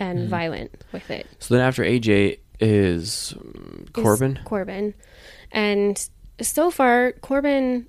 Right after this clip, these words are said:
Speaker 1: is pretty happy-go-lucky, but he is really, really, really sensitive.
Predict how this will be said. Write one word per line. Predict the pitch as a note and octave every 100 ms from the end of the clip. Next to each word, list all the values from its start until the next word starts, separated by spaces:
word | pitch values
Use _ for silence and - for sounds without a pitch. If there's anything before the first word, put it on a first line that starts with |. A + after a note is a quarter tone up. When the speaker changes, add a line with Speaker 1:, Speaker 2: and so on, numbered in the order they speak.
| _
Speaker 1:
is | B3 A3 G#3+ - -
pretty | B3 B3 A#3+
happy-go-lucky, | - A3+ A#3+ A3 A#3 A3 G#3+ A3 G3 -
but | A#3+ G#3+ F3+ - - - _
he | - - B3 A#3+
is | - A3+ A3 G#3+
really, | G#3 G#3 G#3+ A#3 A3 A3 G#3+ - - - - _
really, | G#3 G#3 G#3
really | G3+ G3 F#3+
sensitive. | - F#3+ F#3 F#3 E3+ D#3+ -